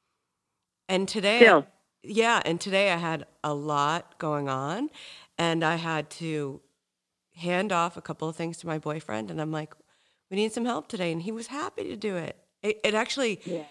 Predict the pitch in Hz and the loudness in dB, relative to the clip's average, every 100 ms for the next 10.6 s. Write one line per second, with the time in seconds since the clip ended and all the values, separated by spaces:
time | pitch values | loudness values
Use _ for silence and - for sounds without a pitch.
0 | 131 196 220 226 220 - 202 156 175 208 | -2 4 4 4 0 0 -2 0 0 0
1 | 214 180 139 131 - - - _ _ _ | -2 -8 -6 -6 -8 -12 -18 _ _ _
2 | _ _ - 180 180 - 196 185 175 165 | _ _ 0 0 0 0 0 2 0 -4
3 | - _ _ 196 - 233 247 262 247 202 | -8 _ _ -8 2 2 2 0 0 -2
4 | - - 180 170 185 170 160 - - 160 | -6 0 0 0 0 2 0 -4 -4 -2
5 | 151 147 147 165 - 160 156 165 - _ | -2 -2 -6 -4 -4 -4 -6 -8 -10 _
6 | _ _ - - 190 185 220 185 185 196 | _ _ -20 -6 -4 0 0 2 2 2
7 | 254 113 - - - - 175 170 156 160 | 2 0 -4 -12 -12 -2 0 0 0 -2
8 | 156 - - - 220 214 254 254 196 196 | -6 -16 -20 6 10 12 10 8 2 -4
9 | 208 226 415 392 202 - 226 226 247 349 | -2 4 4 4 2 2 4 4 4 4
10 | 403 240 233 339 339 208 | 4 6 6 6 4 -2